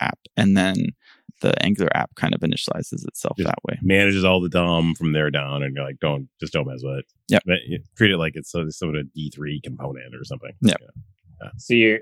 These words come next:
Speaker 3: are you then converting, like, a route at a time sort of thing? Is that the, the idea for letting Ang-, or for putting React in control there?
Speaker 1: Pretty much. So as soon as, like, 'cause pretty much you have a one-to-one relationship between a route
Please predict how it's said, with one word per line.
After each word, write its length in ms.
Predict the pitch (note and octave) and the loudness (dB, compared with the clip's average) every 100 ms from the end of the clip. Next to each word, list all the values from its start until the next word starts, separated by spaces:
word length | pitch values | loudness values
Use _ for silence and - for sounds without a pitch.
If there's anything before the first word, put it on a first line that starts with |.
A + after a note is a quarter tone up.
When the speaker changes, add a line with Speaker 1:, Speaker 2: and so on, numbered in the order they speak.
| - | 0
Speaker 3:
are 80 | G#2+ | 2
you 180 | B2 A#2+ | 4 6
then 300 | A2+ A2+ A2 G2 | 6 6 4 2
converting, 600 | G#2+ F2 F#2+ G#2 G#2+ G#2 | 0 2 4 4 4 4
like, 260 | F#2 F2+ _ - | 4 2 _ -2
a 120 | F#2 | 0
route 480 | E2+ E2+ E2 F2+ F2+ | 2 2 4 4 4
at 100 | F2 | 2
a 80 | F2 | 0
time 640 | E2 - F2+ F2+ G#2+ B2+ D3 | -2 -6 -2 2 2 2 0
sort 220 | - D3+ | 2 2
of 100 | D3+ | 2
thing? 200 | D#3+ D#3+ | 2 2
Is 160 | B2+ | 2
that 220 | G#2 G2+ G2+ A2 | 4 4 2 -4
the, 120 | G2 | -2
the 160 | G#2+ G#2 | 2 4
idea 540 | G#2+ G2 G#2+ A2+ A#2+ A#2 | 4 2 4 4 4 0
for 280 | - A2 A2 - - _ | 2 4 2 -2 -18 _
letting 280 | A2 G#2 G#2 | 2 4 6
Ang-, 140 | G2 A2+ A2 G2 | 4 2 -2 -2
or 200 | - F#2 - | -2 -2 -2
for 100 | A2 | -6
putting 240 | F#2+ G#2 G2 | 0 2 4
React 380 | F#2 F2 F2+ | 4 2 0
in 80 | F#2+ | 0
control 480 | D#2+ D#2+ - F2+ G2 | 0 -2 -2 0 4
there? 400 | G#2+ A2+ A#2+ A2 _ _ - | 4 4 0 -4 _ _ 2
Speaker 1:
Pretty 200 | D#3+ D3+ | 4 6
much. 320 | A#2 G#2+ G#2 | 4 2 0
So 140 | - B2+ | 4 6
as 140 | B2+ | 6
soon 160 | - D3 | 4 2
as, 180 | C#3+ - | 2 2
like, 160 | A#2+ - _ _ - | 2 0 _ _ 0
'cause 240 | C3 - - _ _ | 0 0 -14 _ _
pretty 380 | - - E3+ D3+ | -6 4 4 6
much 200 | B2 - | 4 4
you 60 | |
have 160 | B2+ A2+ | 4 4
a 60 | A2 | 2
one-to-one 960 | A2 A2 - A2 A#2 A#2 A2+ G2 - - | 4 2 2 2 2 2 2 0 -2 -4
relationship 460 | - A2+ A2 - A2 | 2 2 2 -2 -2
between 340 | - - - | -2 0 2
a 80 | G#2 | 2
route 300 | A2 G2+ F2+ | 4 4 4